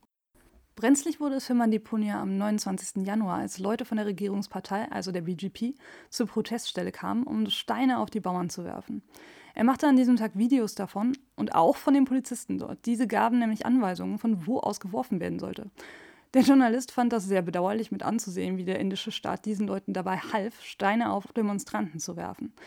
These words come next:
Punia sagt, er konnte vier von den Werfern als Mitglieder der B J P identifizieren. Also hat er darüber berichtet. Einen Tag später hat er an einer ähnlichen Story gearbeitet.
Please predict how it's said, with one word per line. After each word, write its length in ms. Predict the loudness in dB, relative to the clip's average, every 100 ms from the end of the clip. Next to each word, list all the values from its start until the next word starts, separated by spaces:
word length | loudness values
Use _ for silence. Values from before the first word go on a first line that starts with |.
| -20 -20 2
Punia 340 | 6 8 8
sagt, 220 | 4 0
er 100 | -4
konnte 340 | -2 2 2 -2
vier 380 | -2 2 2 2
von 160 | 2
den 160 | 2 4
Werfern 400 | 2 2 0 -2
als 180 | -4 -8
Mitglieder 440 | -6 0 0 0
der 100 | -2
B 140 | -2
J 140 | -4 -6
P 140 | -6
identifizieren. 880 | -4 -6 -8 -10 -8 -2 0 0 -6 -10 -20 -20 -20 _ 2
Also 240 | 4 6 6
hat 100 | 6
er 80 |
darüber 240 | 6 6 4
berichtet. 640 | 2 -4 -8 -12 -14 -18 _ _ _ _ _ _ -6
Einen 200 | 0 2
Tag 180 | 0 -4
später 400 | -2 -2 0 0
hat 120 | 2
er 100 | 0
an 80 | 0
einer 260 | -2 -2
ähnlichen 380 | 2 2 2 -2
Story 360 | -4 -6 -6 -4
gearbeitet. 680 | -4 -4 -6 -8 -12 -18